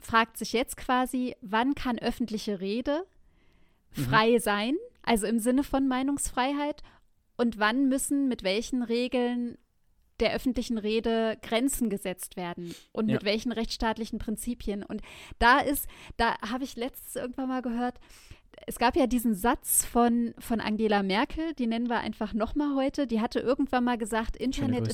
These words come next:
Speaker 1: ist Neuland für uns alle.“
Speaker 2: Ja, ja, genau. Was
Speaker 1: So.
Speaker 2: war irgendwie vor zwei Jahren oder so, ne?
Speaker 1: Nee, das ist schon länger her, glaub
Speaker 2: Ja?
Speaker 1: ich.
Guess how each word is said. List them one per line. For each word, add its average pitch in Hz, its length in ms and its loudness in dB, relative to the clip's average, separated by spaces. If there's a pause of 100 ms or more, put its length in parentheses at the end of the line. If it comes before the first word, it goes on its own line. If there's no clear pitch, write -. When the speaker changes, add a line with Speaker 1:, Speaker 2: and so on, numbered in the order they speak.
Speaker 1:
ist - 60 -4
Neuland 226 520 4
für - 180 -2
uns 180 180 -6
alle.“ 175 320 -4
Speaker 2:
Ja, 123 180 4
ja, 113 180 2
genau. 104 300 -4 (200)
Was 117 240 -2
Speaker 1:
So. 127 80 6
Speaker 2:
war 131 220 6
irgendwie 139 180 -4
vor 135 120 0
zwei 135 220 4
Jahren 131 260 4
oder 104 120 -2
so, 104 160 -2
ne? 143 200 0 (360)
Speaker 1:
Nee, 165 240 -6 (100)
das - 120 -6
ist - 60 -4
schon 240 120 0
länger 190 260 -2
her, 180 220 -4
glaub 175 160 -4
Speaker 2:
Ja? 180 160 8
Speaker 1:
ich. - 180 -2